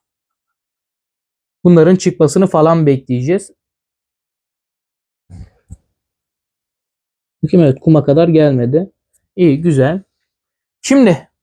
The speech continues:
bunları o zaman hemen bir un kurdunu verelim şimdiden. Burada zaten un kurtlarını öldürdüm ben. Canlı veremeyeceğimi demiştim. Bir un kurdunu direkt alıp atacağım.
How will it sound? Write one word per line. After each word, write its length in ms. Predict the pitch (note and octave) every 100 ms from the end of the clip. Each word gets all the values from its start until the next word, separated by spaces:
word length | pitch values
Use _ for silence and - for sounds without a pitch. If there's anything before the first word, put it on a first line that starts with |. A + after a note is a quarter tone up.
| E3
bunları 320 | G#3 A3 A3+
o 80 | G#3+
zaman 360 | G#3+ A3 G#3+
hemen 340 | G#3+ G#3+ G3+ G#3
bir 200 | A#3+ -
un 180 | F#3 G3
kurdunu 380 | F#3+ F3 F3 E3+
verelim 380 | F#3 G3 G3+ -
şimdiden. 520 | F3 D#3+ D3+ G3+ B3+ _ _ _ _ A#3
Burada 180 | A3
zaten 280 | G#3+ A3 A3
un 160 | G#3+ G3+
kurtlarını 360 | G3 G3+ G3
öldürdüm 540 | G3+ G3 E3+ C3+ B2+ C#3
ben. 160 | E3+ - _ _ _ _ D3
Canlı 440 | D3+ D#3 D#3+ D#3 D3
veremeyeceğimi 760 | C#3+ D3+ C#3+ C3 B2+ C3 C3+
demiştim. 540 | C3+ C3 B2 - E3 - _ _ _ _ _ _ _ _ _ F#2 F2+ - _ _ _ _ _ _ _ _ _ -
Bir 120 | D#3
un 100 | C#3+
kurdunu 400 | C3+ B2+ B2+ C3
direkt 300 | C3 C3 - - - _ _ _ _ _ _ _ _ _ _ _ _ _ _ _ _ _ - - - _ -
alıp 300 | C#3 C3+ -
atacağım. 520 | C3+ C3+ B2 C3+ D3